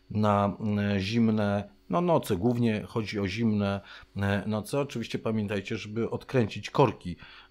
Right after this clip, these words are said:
em, zakrętki te, mm, u góry, żeby był <laughs> przewiew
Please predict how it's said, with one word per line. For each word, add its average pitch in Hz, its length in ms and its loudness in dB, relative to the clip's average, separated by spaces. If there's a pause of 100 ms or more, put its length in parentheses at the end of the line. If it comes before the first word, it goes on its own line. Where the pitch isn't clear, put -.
em, 92 440 -2
zakrętki 107 560 0
te, 95 180 -4
mm, 98 600 0
u 110 120 0
góry, 101 280 0
żeby 104 240 -2
był 127 280 6
<laughs> - 80 -8
przewiew 113 420 -2